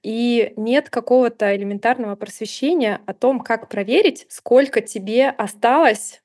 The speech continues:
вот в этом репродуктивном возрасте. Я ничего этого не знала, я столкнулась с этим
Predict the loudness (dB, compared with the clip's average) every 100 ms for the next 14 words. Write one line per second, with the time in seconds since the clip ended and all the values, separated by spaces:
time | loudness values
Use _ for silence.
0 | _ -8 -4 -4 -2 -2 -4 -4 -4 -2
1 | -2 -2 0 0 0 0 -2 -2 -10 -12
2 | -12 -10 0 2 4 2 0 0 2 2
3 | -2 -6 -6 -2 0 2 2 0 -6 -6
4 | -6 -4 -4 0 0 0 0 -4 -4 -8
5 | -10